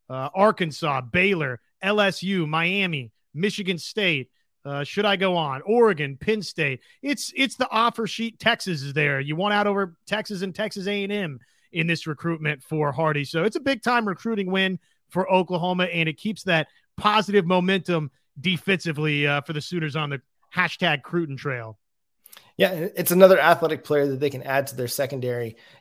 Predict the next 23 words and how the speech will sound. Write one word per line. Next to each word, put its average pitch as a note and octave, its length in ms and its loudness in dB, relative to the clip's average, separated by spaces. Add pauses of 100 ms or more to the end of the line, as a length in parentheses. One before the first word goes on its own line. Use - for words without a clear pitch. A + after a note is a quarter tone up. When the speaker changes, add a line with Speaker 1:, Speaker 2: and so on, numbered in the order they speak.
Speaker 2:
And C#3 180 -2
again, C3+ 320 0
over D#3 240 2
the D#3 120 4
last C#3+ 360 2
three D3+ 160 -4
years, C3 380 0
the B2 60 -6
twenty D3+ 260 -2
twenty-two, C#3+ 420 -6
twenty D3 240 -4
twenty-three, C3+ 420 -6
twenty C#3+ 240 -6
twenty-four C3+ 420 -4
cycles, C3 600 -2 (400)
they've C#3+ 300 0
added B2 440 -4
a B2+ 200 -10 (320)
ton B2+ 1040 0 (360)
of C#3+ 200 2
blue D3 180 0
chip D3+ 240 -4
prospects B2+ 720 -4